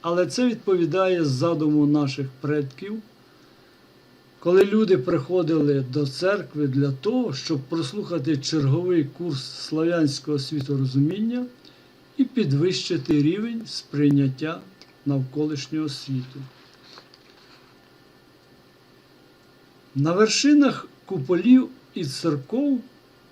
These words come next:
ку-, на вершинах куполів, церков і храмів установлювали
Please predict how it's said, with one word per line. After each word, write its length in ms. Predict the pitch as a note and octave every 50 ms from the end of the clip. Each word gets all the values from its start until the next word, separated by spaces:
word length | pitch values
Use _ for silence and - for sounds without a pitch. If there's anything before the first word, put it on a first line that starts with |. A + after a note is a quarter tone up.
| _ _ _ _ _ _ _ _ _ _ _ _ - - - C4 B3+ G3+ F#3 D#3+ C#3+ C3+
ку-, 160 | - G3 G3+
на 260 | E3+ E3 E3+ F#3 F#3
вершинах 520 | E3+ E3+ E3+ C3+ - B3 B3 A#3+ G3+ C3+ -
куполів, 640 | - F3+ C3+ C3+ F#3 F#3+ G#3 A3+ A3+ G#3 D#3 D3 C3+
церков 600 | - - E3+ E3+ D#3 C#3 - - A3 A3 F#3 - - -
і 100 | - E3
храмів 720 | C3+ C3 - D#3 D#3+ G3 B3 C#4 B3+ A3+ G#3 D#3+ C#3 B2+ B2+ C3 - - - _ _ _ _ _ _ _ _ _ _ _ _ _ _ _ _ _ _ _ -
установлювали 1300 | D3 C3+ C3 - - D#3+ D3+ F3+ G#3+ A#3+ B3 B3 B3 A#3 A#3 A3+ A3 A3+ A3+ A3 A3 A3+ A3+ A3+ A3+